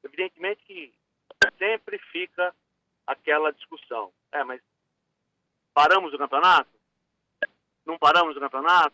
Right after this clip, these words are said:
E a gente sabe da, da dificuldade financeira que o futebol atravessa. É, e nós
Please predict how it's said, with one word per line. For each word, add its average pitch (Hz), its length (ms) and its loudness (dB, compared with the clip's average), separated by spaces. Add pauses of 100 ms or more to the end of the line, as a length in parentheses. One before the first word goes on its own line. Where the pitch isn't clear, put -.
E 175 80 -10
a 196 80 -6
gente 208 200 -10 (140)
sabe 226 280 0
da, 127 180 -4
da 131 160 -6
dificuldade 123 680 -8
financeira 113 520 -4
que - 140 -20
o - 20 -16
futebol 110 360 -12
atravessa. 160 600 -6 (1200)
É, 156 300 0 (680)
e 165 60 -20
nós 185 320 4